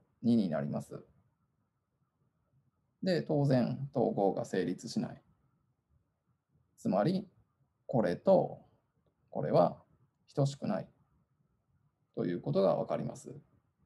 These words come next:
だから、線形写像の条件の一番が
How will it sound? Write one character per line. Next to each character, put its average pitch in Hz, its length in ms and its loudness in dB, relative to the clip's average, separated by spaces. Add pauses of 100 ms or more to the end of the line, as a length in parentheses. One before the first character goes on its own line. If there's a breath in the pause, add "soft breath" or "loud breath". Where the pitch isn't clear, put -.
(880)
だ 131 140 -2
か - 140 -4
ら、 151 280 0 (760)
線 143 260 2
形 143 220 2
写 139 160 0
像 123 200 0
の 95 120 -4
条 117 220 2
件 113 220 -2
の 165 220 0 (120)
一 143 240 -2
番 117 200 2
が 143 220 2